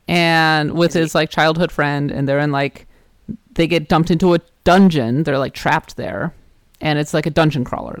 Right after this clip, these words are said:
Speaker 1: Like, instead
Speaker 2: Oh.
Speaker 1: of, like, having N P Cs and towns and everything, you're just going through this tower, and you're re-, revisiting old locations from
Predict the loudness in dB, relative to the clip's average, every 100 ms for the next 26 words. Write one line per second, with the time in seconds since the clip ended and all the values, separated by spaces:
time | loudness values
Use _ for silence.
0 | -6 -6 -6 -12 _ _ -4 0 2 2
1 | -2 -2 -4 -4 -8 -4 0 0 0 -2
2 | -2 -2 -2 -6 -2 2 2 2 2 0
3 | 0 -2 -2 0 2 2 2 0 -2 -2
4 | -2 -2 -4 -8 -10 -20 _ _ _ -10
5 | 0 2 4 2 -2 -4 -8 -4 0 2
6 | 2 2 0 -2 -4 -2 -2 -4 -4 -6
7 | -4 -6 -4 -2 -2 -4 -2 -4 -2 -4
8 | -2 -2 -4 -8 -4 -2 -2 -2 -4 -4
9 | -4